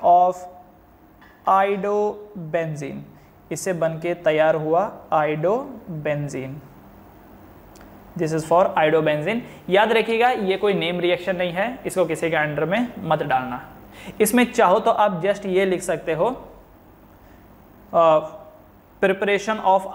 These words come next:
iodobenzene from diazonium salt। ठीक है, preparation of iodobenzene from diazonium salt, इसका कोई नाम नहीं है,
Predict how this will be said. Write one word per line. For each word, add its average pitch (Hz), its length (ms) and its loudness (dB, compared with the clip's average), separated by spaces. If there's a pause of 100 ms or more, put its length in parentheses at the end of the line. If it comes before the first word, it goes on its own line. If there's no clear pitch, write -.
iodobenzene 175 720 -4 (240)
from 226 260 0 (1000)
diazonium 160 580 -2 (100)
salt। 135 240 -8 (960)
ठीक 175 140 -4
है, 247 120 -4 (500)
preparation 180 400 0
of 196 240 0
iodobenzene 175 640 -2
from 190 220 2
diazonium 165 460 0 (120)
salt, 196 180 0 (140)
इसका 190 280 0 (180)
कोई 175 220 -4
नाम 151 220 -4
नहीं 139 280 -12
है, 131 100 -14